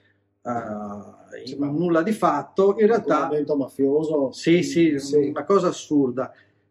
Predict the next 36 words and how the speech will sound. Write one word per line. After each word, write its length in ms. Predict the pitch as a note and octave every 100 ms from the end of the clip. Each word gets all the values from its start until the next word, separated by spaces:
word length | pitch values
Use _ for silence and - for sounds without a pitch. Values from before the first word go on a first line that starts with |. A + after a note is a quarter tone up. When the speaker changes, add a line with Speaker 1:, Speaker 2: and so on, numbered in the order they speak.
| _ -
Speaker 1:
In 100 | G#3+
realtà 540 | A#3 A3 E3 D#3 E3
lui, 200 | E3 D3+
poverino, 760 | - E3 F3+ D#3 D3+ D#3 E3 E3+
è 120 | D3+
stato 240 | C#3+ D#3 D3
Speaker 2:
Uno 80 |
scambio 280 | - F3+ E3+
di 60 | D#3+
Speaker 1:
scambiato 460 | E3 D3+ G3 F3+ D#3
Speaker 2:
persone. 300 | D3 - A#2
Speaker 1:
per 100 | D3+
un'altra 340 | D3 C#3+ C#3+
persona, 720 | D#3+ F#3+ - G3+ D#3+ C#3 B2 - C#3 C3+ B2+
eh, 40 | B2
si 120 | -
era 100 | C#3+
fatto 260 | D#3 D3 C3
prestare 340 | C#3 C#3 D3+
la 100 | C#3
macchina 360 | D3+ C#3+ - C3
dallo 300 | C3 C#3+ C#3+
zio, 220 | F#3 F3+
la 120 | C#3
macchina 420 | C#3+ D3 - C3+ B2+
era 160 | A#2+
uguale 400 | B2 C#3+ F#3 D3
a 60 | -
quella 260 | E3 D3+
di 80 | B2
questa 240 | B2 A#2 A#2+
persona 600 | B2 - - D#3+ C3 - _ _ _ _
che 120 | -
doveva 260 | C3+ D#3+ D3+
essere 260 | C#3+ D3 C3
uccisa. 640 | C3 - A3 C#3 G#2+ G#2+